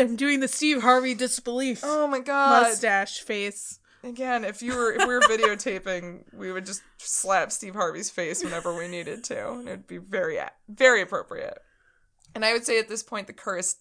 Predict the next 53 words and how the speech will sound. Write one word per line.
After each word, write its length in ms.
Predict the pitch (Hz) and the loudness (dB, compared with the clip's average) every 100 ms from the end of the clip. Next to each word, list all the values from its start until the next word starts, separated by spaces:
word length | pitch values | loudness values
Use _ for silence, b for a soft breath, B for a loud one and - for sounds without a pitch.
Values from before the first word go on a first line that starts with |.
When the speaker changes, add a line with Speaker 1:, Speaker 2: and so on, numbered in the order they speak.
| - | -6
Speaker 2:
current 260 | 330 339 294 | -4 -2 -2
status 440 | - 240 226 240 | 0 2 0 -2
of 220 | 202 196 | -4 -4
this 180 | 196 - | -6 -8
feud, 380 | 208 196 190 185 b b b b b b b b - | -8 -8 -10 -12 b b b b b b b b 0
ongoing, 580 | 202 254 302 311 330 330 | 2 4 4 4 2 0
I 120 | 339 | 0
guess. 560 | 349 359 370 - - - | 2 2 0 -2 -4 -8
Speaker 1:
Still? 720 | - - 339 349 370 381 359 _ - | -8 -6 0 2 2 0 -6 _ -14
Speaker 2:
Yeah. 160 | 247 359 | -2 4
Speaker 1:
Aren't 160 | 349 339 330 | 8 8 8
they 40 | 330 | 6
tired 380 | 226 247 302 302 | 6 4 2 0
of 140 | 302 | 0
it? 100 | 339 | 4
Speaker 2:
I 140 | 359 359 | 4 2
think 260 | 381 381 | -4 -6
it's 160 | 403 370 | -4 -4
one 100 | 359 | -2
of 80 | 330 | -2
those 200 | 311 - | -4 -4
things 260 | 311 294 | -6 -6
where 80 | 262 | -6
they're 120 | 247 233 | -4 -4
just 160 | 240 | -4
never 240 | 226 208 226 | -2 -2 0
gonna 180 | 220 202 | -2 2
like 320 | 175 185 208 | 2 2 -2
each 180 | 220 - | -8 -6
other, 460 | 254 262 269 269 262 _ _ _ - | -2 2 2 0 -6 _ _ _ -4
and 160 | 196 | 0
once 260 | 196 196 196 | 4 2 2
in 60 | 220 | -2
a 60 | |
while, 360 | 208 196 196 202 | 2 4 4 2
when 240 | 175 160 - | -2 -6 -14
the 220 | 185 196 | -4 0
other 160 | 180 180 | 2 0
gets 160 | 180 | -4
brought 280 | - 175 160 | 0 2 4
up, 160 | 151 - | 0 -2
they're 120 | 160 | -4
gonna 200 | 156 139 | -4 -6
be 100 | 156 | -12
like, 180 | 110 - | -14 -12
"Me, 80 | 427 440 403 | -10 -10 -10
I 40 | 370 | -12
don't 160 | 359 | -10
like 200 | 370 359 | -10 -2
him." 40 | 311 | 2
Speaker 1:
But 100 | 330 | 4
I 120 | 349 | 2
hope, 600 | 220 269 311 330 - - | 0 -2 0 -2 -8 -20